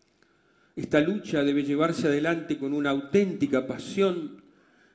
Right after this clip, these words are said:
llevando en nuestro corazón y en nuestra vida los rostros concretos de los hermanos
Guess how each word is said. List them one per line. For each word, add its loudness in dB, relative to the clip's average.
llevando 4
en 2
nuestro -4
corazón 0
y 0
en 0
nuestra -2
vida 0
los -6
rostros -4
concretos 0
de 0
los -4
hermanos -2